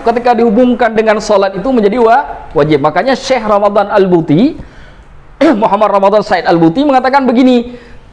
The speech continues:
berdasarkan kaidah ini juga sama, "Ma la yatimmu sunnah illa bihi fahuwa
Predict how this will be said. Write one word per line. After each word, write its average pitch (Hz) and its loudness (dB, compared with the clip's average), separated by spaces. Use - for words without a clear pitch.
berdasarkan 311 2
kaidah 233 0
ini 165 0
juga 330 0
sama, 330 2
"Ma 294 4
la 294 2
yatimmu 349 0
sunnah 311 0
illa 269 2
bihi 220 2
fahuwa 370 4